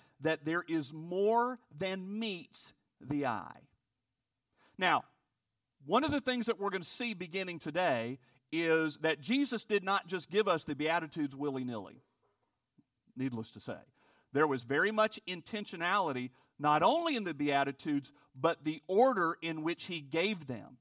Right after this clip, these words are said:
So if you're reading through your Bible, you get to Matthew chapter five and you're going through all the Beatitudes, it's easy to look at those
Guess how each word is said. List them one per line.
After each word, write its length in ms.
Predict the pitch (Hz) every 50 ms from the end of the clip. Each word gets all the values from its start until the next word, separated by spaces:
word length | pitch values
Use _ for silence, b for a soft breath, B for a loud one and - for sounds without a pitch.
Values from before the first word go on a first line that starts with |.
| b b b b
So 220 | - - 185 175
if 140 | 170 160 -
you're 120 | 151 151
reading 320 | 147 180 240 285 285 285 262
through 140 | - 277 269
your 120 | 254 247
Bible, 320 | 214 240 247 247 247 262
you 60 | 240 185
get 140 | 208 208
to 60 | - 202
Matthew 280 | 214 220 226 226 214
chapter 300 | - - 226 220 - 214
five 240 | - 220 214 220 208
and 100 | 196 165
you're 80 | 156 151
going 260 | 139 175 190 220 220
through 160 | 214 202 185
all 160 | 190 196 208
the 120 | 208 185 165
Beatitudes, 560 | 151 170 175 190 220 220 - - 147 131 B B B B
it's 180 | 151 151 - 202
easy 240 | 233 254 240 247
to 80 | 208 190
look 160 | 214 269 262
at 100 | 277 -
those 280 | - 190 180 180 175